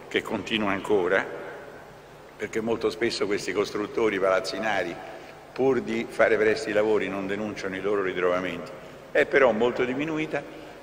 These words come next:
dal momento in cui, alla fine del Settecento, è nata la moderna scienza archeologica. Non ce ne sono più, vero?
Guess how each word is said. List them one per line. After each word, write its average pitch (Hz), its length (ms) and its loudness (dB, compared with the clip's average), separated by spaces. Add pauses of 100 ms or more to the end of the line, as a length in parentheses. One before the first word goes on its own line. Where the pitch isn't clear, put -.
(120)
dal 113 160 4
momento 123 420 -2
in 110 100 -4
cui, 101 340 0
alla 90 140 2
fine 113 240 -4
del 101 160 0
Settecento, 113 840 -2
è 101 100 -4
nata 92 580 0
la 87 220 0 (720)
moderna 95 400 2
scienza 85 400 -4
archeologica. 85 580 -2
Non 117 140 -2
ce 151 120 -2
ne 143 80 2
sono 151 260 0
più, 131 220 0
vero? 104 540 0